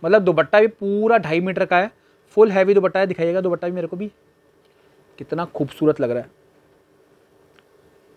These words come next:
ये इसकी प्रेजेंस है दोस्तों, पन्द्रह पचास। क्या करना है, स्क्रीनशॉट लेना है, दिए गए नंबर पर फटाफट से अपना ऑर्डर पास करवा लेना है। बॉलीवुड स्टाइल का सूट है,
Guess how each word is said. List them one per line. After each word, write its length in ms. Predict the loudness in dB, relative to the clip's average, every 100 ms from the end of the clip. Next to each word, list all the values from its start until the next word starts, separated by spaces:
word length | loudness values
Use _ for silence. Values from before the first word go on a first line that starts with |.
| _ _ _ _ _ _ _ _ _ _ _ _ _ _ _ _ _ -12
ये 100 | -12
इसकी 180 | -10 -6
प्रेजेंस 380 | -4 -2 -2 -4
है 60 |
दोस्तों, 340 | -8 -10 _ -20 _ _ _ _ _ _ _ -6
पन्द्रह 300 | -2 0 0
पचास। 640 | -2 -6 -6 -6 -12 -20 -2
क्या 160 | 0 2
करना 260 | 0 0
है, 120 | -2 -4
स्क्रीनशॉट 540 | -6 -6 0 0 0
लेना 160 | 0 -2
है, 60 |
दिए 180 | 0 0
गए 80 | 0
नंबर 160 | -2
पर 60 | -4
फटाफट 380 | -4 -6 -4 -2
से 60 | -4
अपना 180 | -2
ऑर्डर 160 | -2 -2
पास 200 | -4 -6
करवा 220 | -8 -8
लेना 200 | -8 -10
है। 80 | -16 _ _ _ _ _ _ _ _ _ _ _ _ _ _ _ _ _ _ -20 _ _ _ -10
बॉलीवुड 440 | 0 2 4 0
स्टाइल 260 | 0 0 0
का 80 | 0
सूट 260 | -2 -2
है, 120 | -4